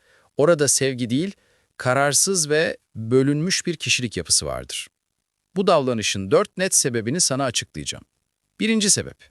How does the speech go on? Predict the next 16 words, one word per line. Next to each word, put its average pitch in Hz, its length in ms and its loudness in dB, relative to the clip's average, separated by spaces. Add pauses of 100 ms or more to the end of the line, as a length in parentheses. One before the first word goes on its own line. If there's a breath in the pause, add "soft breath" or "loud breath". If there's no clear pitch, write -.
(160)
değersizleştirme 156 960 2
döngüsü. 95 460 0 (460)
Kıyaslayan, 135 680 2
küçümseyen, 123 640 -2
sürekli 156 460 0
memnuniyetsizlik 139 920 0
yaratan 120 340 2
erkek, 131 420 -2 (380)
kendini 185 460 2
değerli 170 320 4
hissetmek 165 520 0
için 131 240 -2
karşı 151 380 2
tarafı 139 320 2
aşağı 135 320 4
çekir. - 380 -10